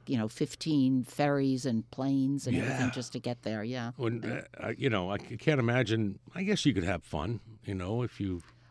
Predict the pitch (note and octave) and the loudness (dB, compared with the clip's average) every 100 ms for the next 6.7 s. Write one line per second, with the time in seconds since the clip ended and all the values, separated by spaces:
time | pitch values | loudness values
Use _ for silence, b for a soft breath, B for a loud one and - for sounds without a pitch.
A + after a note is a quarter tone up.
0 | - B4+ C#4+ G#3+ D4 D#3 D#3+ D#3+ D#3 D3 | 2 6 6 6 4 4 2 2 2 2
1 | C#3 F3 E3 C#3+ D#3+ D3 A2 B2+ F#4+ - | 2 0 2 2 2 0 0 0 0 -2
2 | - B2+ F3 A2+ C3 A#2+ A#2 - B2 D3+ | 2 10 10 10 2 0 -2 -4 -4 -4
3 | A#2+ C3 B2 A2+ A2 D#3+ F#3+ - A#2+ A2+ | -4 -6 -4 -6 -6 -6 2 6 6 4
4 | G#2+ C#3+ C#3+ - E2+ F#2 E2+ E2 - E2 | 2 2 0 -4 -8 -8 -8 -10 -10 -12
5 | D2 F2+ - C#4 A3 A2 F2 D#3+ - A#2 | -8 -10 0 6 6 6 2 2 0 -4
6 | - - - - E3+ F3 D3+ | -10 -10 -20 -12 -2 0 0